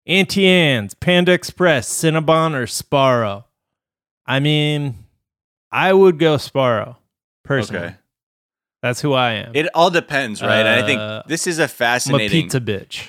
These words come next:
Speaker 2: fa-, fascinating prompt, and it shows you how bored we are and longing for the days of old where we were in shopping malls
Speaker 1: Ugh.
Speaker 2: and food courts. For me,
Speaker 1: Yeah, just walking around,
Speaker 2: I haven't actually
Speaker 1: passing strangers.
Speaker 2: Yeah, when I look at this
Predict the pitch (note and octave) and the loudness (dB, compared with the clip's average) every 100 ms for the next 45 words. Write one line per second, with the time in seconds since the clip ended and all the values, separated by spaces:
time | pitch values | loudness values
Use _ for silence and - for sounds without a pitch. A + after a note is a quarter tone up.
0 | - D#3 D#3+ - - D3+ E3+ E3+ D3+ C#3 | -4 0 0 -2 -2 0 0 -2 0 0
1 | A#2+ - A#2+ G#2+ F#2 - - A2+ A2+ A2 | -2 -2 0 2 0 -6 -6 -4 -4 -4
2 | - B2 B2+ A#2+ C3 A#2+ G#2 G#2 A2 G2+ | -4 0 0 -2 -4 -4 -2 0 0 -2
3 | E2 F#2+ F#2 A2+ B2 A#2+ B2+ B2 B2+ B2 | -6 -10 -4 -2 -2 -4 0 2 4 2
4 | G2+ F#2+ E2+ F2+ F#2+ G#2+ A2 G#2+ - G2 | -2 -6 -6 -2 0 -2 -6 -8 -8 -6
5 | F#2 E2+ F#2+ F#2+ G2 G2 F2+ F2+ E2 - | -6 -8 -6 -4 -2 -4 -6 -8 -8 -8
6 | F2+ F#2+ G#2 G#2 F#2 F#2 F2+ F2 F2 F#2+ | -4 -2 -2 -2 -4 -2 -2 -4 -6 -6
7 | F#2+ F#2 F2+ D#2+ F#2+ - B2+ B2+ C3 C3+ | -4 -4 -4 -4 -2 -2 -4 -6 -4 -2
8 | B2+ A#2+ A2+ G#2+ A2+ C#3 C#3+ - - - | 0 0 0 -4 -6 -6 -6 -8 -12 -14
9 | _ _ _ _ _ D#3 D3 F#3 F3 C#3 | _ _ _ _ _ -4 0 2 4 2
10 | A#2 A#2+ A#2+ C3 C#3+ D3 D#3 C3 B2 C3 | 0 -4 0 2 2 2 0 0 0 0
11 | C#3 C#3 F#3 G#3 F#3+ F3+ - B2+ C#3 - | 0 0 0 0 0 -2 0 -2 -2 -4
12 | C#3+ C#3 C3 C3+ B2 D3+ - - C#3 C3+ | -4 0 0 0 0 -4 -4 -2 0 0
13 | C#3+ D3 B2 A2+ A#2+ D#3 F3+ F#3+ F3+ G#2 | 0 0 2 2 2 2 2 0 0 -2
14 | C3 C3 - - | 0 0 -2 -6